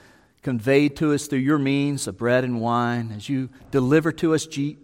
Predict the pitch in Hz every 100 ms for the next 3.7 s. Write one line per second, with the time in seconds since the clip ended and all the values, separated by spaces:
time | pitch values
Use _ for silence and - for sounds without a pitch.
0 | 127 117 165 165 170 - 143 120 113 -
1 | 117 - 151 139 120 110 104 117 131 110
2 | - 156 156 139 120 - 143 131 135 -
3 | 143 147 - 131 110 104 101